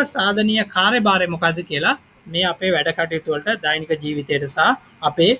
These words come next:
මේ තාක්ෂණික අවශ්‍යතාවයන්ට ඔවුන් විසින් ලබා දීලා තියෙන විසඳුම් මොනවද කියන එක අපි බලමු. එතකොට ඒ සඳහා අපිට <coughs> මුලින්ම අපිට කතා කරන්න වෙන්නේ, මුලින්ම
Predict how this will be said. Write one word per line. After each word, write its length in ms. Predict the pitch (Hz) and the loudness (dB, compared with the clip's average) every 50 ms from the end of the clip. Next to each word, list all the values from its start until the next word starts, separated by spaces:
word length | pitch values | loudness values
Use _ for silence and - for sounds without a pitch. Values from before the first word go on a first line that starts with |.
| - - - - _ _ - | -4 -12 -20 -20 _ _ -6
මේ 220 | 156 160 160 170 170 | -4 -2 0 0 -2
තාක්ෂණික 600 | - - 156 156 156 156 - - 156 147 139 180 | 0 2 2 2 2 2 0 -2 -2 -4 -2 0
අවශ්‍යතාවයන්ට 800 | 196 180 156 151 143 - - - 151 139 139 139 131 127 139 160 240 262 - - - - _ _ - - - | 2 2 2 2 0 -2 -4 -2 0 0 2 2 0 0 0 0 -2 -2 -2 -6 -18 -20 _ _ -14 0 4
ඔවුන් 240 | 156 175 196 220 226 214 | 6 8 8 8 8 6
විසින් 240 | 196 - - 196 190 | 4 4 4 4 4
ලබා 240 | 175 165 165 160 160 | 2 4 2 2 0
දීලා 180 | 160 151 147 | 0 -4 -4
තියෙන 160 | 143 147 147 | -6 -6 -4
විසඳුම් 300 | 143 135 - 147 151 156 | -4 -6 -6 -6 -6 -4
මොනවද 320 | 175 175 156 151 147 143 139 | -4 -2 0 0 0 0 0
කියන 160 | 131 139 127 | -2 -2 -2
එක 80 | 127 139 | -2 -4
අපි 160 | 135 143 214 | -4 -4 0
බලමු. 300 | 170 151 143 117 107 107 - - - - - - - - - - _ - | 2 4 4 4 2 -2 -10 -20 -20 -20 -20 -20 -20 -20 -20 -20 _ -4
එතකොට 280 | 170 165 214 220 220 220 190 | 2 4 6 6 6 6 4
ඒ 200 | - 160 165 185 | 4 4 2 2
සඳහා 340 | 190 - 208 208 214 214 208 | 4 4 4 6 6 6 6
අපිට 240 | 190 196 208 190 190 185 160 131 - - - _ _ _ _ _ _ _ _ _ _ _ _ _ _ _ _ _ _ _ _ _ _ _ _ _ - | 6 2 2 2 4 4 4 2 0 -8 -20 _ _ _ _ _ _ _ _ _ _ _ _ _ _ _ _ _ _ _ _ _ _ _ _ _ 4
<coughs> 360 | - - - - 269 190 156 | 6 6 6 4 2 2 2
මුලින්ම 440 | 165 165 170 185 208 220 240 247 240 | 4 6 6 6 6 6 6 6 4
අපිට 240 | 226 220 220 202 | 4 4 2 0
කතා 300 | 196 190 175 175 185 180 175 | 0 0 2 2 2 2 2
කරන්න 240 | 180 175 175 165 147 | 2 0 -2 -2 -2
වෙන්නේ, 280 | 143 143 143 151 196 226 | -4 -4 -4 -4 -4 -2
මුලින්ම 360 | 202 160 160 170 185 196 208 | -2 -2 -2 -2 -2 0 2